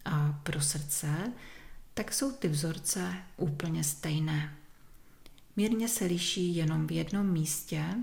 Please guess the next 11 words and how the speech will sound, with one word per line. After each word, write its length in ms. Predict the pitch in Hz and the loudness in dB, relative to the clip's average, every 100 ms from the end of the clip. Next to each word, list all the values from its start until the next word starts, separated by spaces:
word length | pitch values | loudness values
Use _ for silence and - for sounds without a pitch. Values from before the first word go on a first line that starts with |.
| 240 - - - - 180 | -4 -12 -20 -18 -6 0
a 340 | 156 151 160 | 2 2 -2
tím 320 | - 175 196 | -4 0 2
je 140 | 185 151 | 2 0
zastavení 760 | 151 156 - 165 165 160 160 | 0 -2 -2 0 2 4 2
po 200 | 156 170 | 0 0
výdechu. 560 | 156 156 147 143 - 185 147 - - - - - - - - - - - - | 2 2 2 0 -2 -6 -10 -10 -18 -20 -20 -20 -20 -20 -20 -20 -20 -20 0
U 180 | 175 160 | 2 4
dechového 680 | 190 190 240 240 220 190 165 | 2 0 0 0 0 0 0
rytmu 360 | 170 - 196 | -2 -2 -4
pro 220 | 196 160 | -2 -2
plíce 720 | 143 156 156 143 - 151 170 | -2 0 2 0 0 0 0